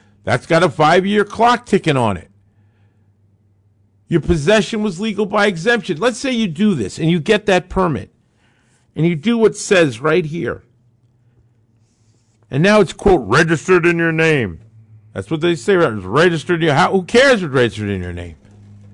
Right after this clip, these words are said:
How do you possess that registered handgun? How do you possess it? By way of the same damn exemption that you possessed it when you didn't register it. Get it?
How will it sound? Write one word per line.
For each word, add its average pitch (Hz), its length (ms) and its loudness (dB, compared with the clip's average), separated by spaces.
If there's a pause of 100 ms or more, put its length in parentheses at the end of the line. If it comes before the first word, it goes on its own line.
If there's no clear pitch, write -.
(440)
How 196 180 2
do 202 60 2
you 208 140 2
possess 175 500 0
that 147 200 2
registered 143 1080 2
handgun? 107 800 -4
How 180 180 2
do 233 60 0
you 226 120 0
possess 175 540 0
it? 95 120 -12 (1700)
By - 140 -4
way 151 240 4
of 147 100 0
the 113 100 0
same 151 520 0
damn 143 400 2
exemption 104 760 -4 (500)
that 123 80 0
you 127 160 6
possessed 127 680 0
it 101 220 -4 (800)
when 151 220 4
you 170 420 4 (160)
didn't 269 500 4
register 117 680 0
it. - 160 -14 (1500)
Get 127 240 4
it? 269 260 0